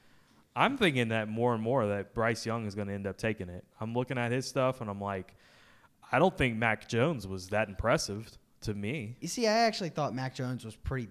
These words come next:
Speaker 2: damn good. Uh, I think a lot of people,
Speaker 1: I think of
Speaker 2: like,
Speaker 1: that Auburn
Speaker 2: kinda
Speaker 1: game.
Speaker 2: shoo away what he did at, towards the end of the year,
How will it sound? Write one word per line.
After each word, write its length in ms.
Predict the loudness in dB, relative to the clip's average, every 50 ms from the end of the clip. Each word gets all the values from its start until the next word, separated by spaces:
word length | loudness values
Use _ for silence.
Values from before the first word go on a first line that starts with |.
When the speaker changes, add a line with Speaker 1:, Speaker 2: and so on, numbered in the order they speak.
| -10 -12
Speaker 2:
damn 320 | -10 -8 -8 -8 -8 -10
good. 340 | -10 -10 -10 -8 -8 -10 -10 -14 -18 _ _ _ _ _ _ _ _ -6
Uh, 440 | -4 -4 -4 -4 -4 -6 -8 -10 -12 -14 -18 _ _ _ _ -8
I 100 | -6 -4
think 200 | -4 -4 -4 -4
a 40 |
lot 300 | -4 -6 -4 -4 -4 -4
of 120 | -4 -6 -6
people, 460 | -6 -6 -6 -6 -6 -6 -6 -8 -10 -12 _ _ -4
Speaker 1:
I 140 | 0 0 0
think 160 | 2 2 2
of 60 | 2 2
Speaker 2:
like, 60 | 4
Speaker 1:
that 60 | 6
Auburn 260 | 8 8 8 8 8 4
Speaker 2:
kinda 180 | 2 2 2
Speaker 1:
game. 180 | 2 0 0 -2
Speaker 2:
shoo 260 | -2 0 2 2 2
away 340 | 2 0 -2 -4 -4 -4 -4
what 140 | -4 -4 -4
he 80 | -6 -6
did 500 | -8 -6 -6 -4 -4 -4 -4 -4 -6 -10 -14 -14
at, 160 | -14 -10 -6
towards 220 | -6 -4 -4 -2 -2
the 60 | -2
end 100 | -2 -2
of 60 | -2
the 60 | -2 -2
year, 400 | 0 0 2 2 0 0 -4